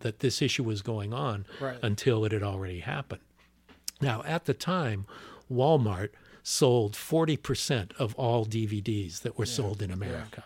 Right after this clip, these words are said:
Speaker 2: And they're very particular about what
Speaker 1: They're
Speaker 2: they
Speaker 1: very
Speaker 2: carry.
Speaker 1: particular, and once they heard that Showtime wouldn't air imprint, they wouldn't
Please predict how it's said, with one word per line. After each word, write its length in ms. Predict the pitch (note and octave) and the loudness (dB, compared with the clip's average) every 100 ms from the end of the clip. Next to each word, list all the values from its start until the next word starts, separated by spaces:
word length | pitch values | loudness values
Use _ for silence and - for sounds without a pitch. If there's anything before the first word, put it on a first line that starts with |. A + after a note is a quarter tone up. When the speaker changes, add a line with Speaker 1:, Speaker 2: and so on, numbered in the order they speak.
| - | -16
Speaker 2:
And 100 | B2+ | -14
they're 80 | B2 | -10
very 220 | C3+ C3+ | -6 -6
particular 640 | - - C#3 C#3 A#2 A2+ | -6 -14 -12 -8 -8 -10
about 280 | A2 A#2 A2 | -12 -12 -12
what 160 | B2+ C3+ | -12 -8
Speaker 1:
They're 100 | A2+ | -8
Speaker 2:
they 60 | |
Speaker 1:
very 300 | G2 C3+ E3+ | 0 4 6
Speaker 2:
carry. 80 | F#3 | 4
Speaker 1:
particular, 560 | E3+ - G#3 - D3+ C3 | 0 2 2 4 4 4
and 280 | - B2 A#2+ | 4 0 4
once 380 | D3 G#3 G3 | 4 4 2
they 180 | - E3+ | 2 2
heard 280 | C3+ D#3+ C#3+ | 4 2 2
that 100 | C3 | 0
Showtime 760 | - F3+ F#3+ - D3+ B2+ A2 | 2 0 0 0 0 2 0
wouldn't 400 | A2 B2+ C#3 D#3 - | 2 2 2 -2 -2
air 340 | B2 A#2+ A2+ - | 0 2 0 -2
imprint, 600 | B2+ D3 - F#2+ F#2+ - - - - - - | -2 -2 -4 -8 -8 -12 -20 -20 -20 -20 -14
they 280 | A2 B2+ A#2+ | 0 2 4
wouldn't 500 | G#2 B2 C3 B2+ | 2 0 0 -6